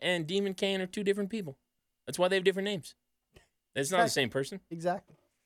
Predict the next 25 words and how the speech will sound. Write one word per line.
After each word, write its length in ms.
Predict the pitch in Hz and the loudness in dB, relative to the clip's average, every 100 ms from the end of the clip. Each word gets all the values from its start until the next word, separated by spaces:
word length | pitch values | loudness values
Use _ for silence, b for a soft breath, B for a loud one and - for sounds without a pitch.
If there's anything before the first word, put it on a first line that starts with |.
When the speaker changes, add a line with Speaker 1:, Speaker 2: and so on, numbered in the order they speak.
| _ - | _ -6
Speaker 2:
It 60 | |
makes 200 | 135 143 - | 0 0 2
so 120 | 113 | 6
Speaker 1:
Uh, 60 | 196 | 6
Speaker 2:
much 220 | 151 - | 4 2
sense. 320 | 185 127 - _ _ _ _ _ - | 2 2 -4 _ _ _ _ _ -2
Speaker 1:
Since 280 | 190 208 226 | 2 4 4
then, 200 | 208 151 | 4 4
we 80 | |
have 100 | 156 | 2
seen 300 | 139 185 180 | 0 -2 0
the 240 | 156 156 135 | 0 0 0
Mi-, 220 | 131 143 | 2 2
uh, 260 | 104 120 110 | 2 2 2
Miz 460 | 117 151 151 160 | 2 2 0 -4
being 560 | 117 113 123 131 123 123 | -12 -6 -2 0 -2 -4
entered 580 | - 143 147 147 143 127 | -2 -2 0 0 0 -2
into 440 | - 139 135 135 | -4 -4 -2 -2
the 140 | 123 117 | 0 -2
world 320 | 117 160 143 | 0 0 2
title 260 | 165 180 151 | 0 0 0
picture 280 | 156 - | -2 0
against 280 | 147 151 131 | 0 0 -2
Dean 160 | 151 160 | -2 2
Ambrose 420 | 170 170 160 | 2 4 2